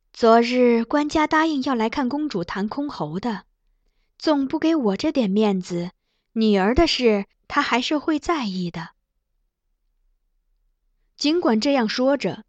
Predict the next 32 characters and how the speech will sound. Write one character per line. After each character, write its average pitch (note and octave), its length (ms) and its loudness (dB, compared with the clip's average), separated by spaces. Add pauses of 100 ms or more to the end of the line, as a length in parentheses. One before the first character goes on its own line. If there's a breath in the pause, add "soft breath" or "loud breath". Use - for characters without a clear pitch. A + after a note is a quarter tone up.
(260)
他 E4+ 120 2
看 E4+ 200 2
上 D4 220 0
去 B3 300 -2 (100)
也 F#3+ 180 2
不 F#3 160 -2
甚 A#3+ 220 0
放 F3+ 240 -4
心， F#3+ 320 -6 (560)
还 C4 180 4
是 D#4 160 0
唤 C#4+ 260 4
来 G3 140 2
了 A3 80 4
张 B3 240 -2
承 F#3 240 -4
照， - 280 -2 (360)
让 C4 200 6
他 C4+ 200 4
去 C4+ 160 0
这 B3+ 220 4
日 A#3 120 2
金 C4+ 220 -2
上 B3+ 220 2
视 B3+ 180 -2
朝 G3 200 0
的 A#3+ 100 2
垂 A3+ 180 0
拱 F3 220 -2
殿 G#3+ 200 0
看 A#3+ 300 -2
看。 - 200 -12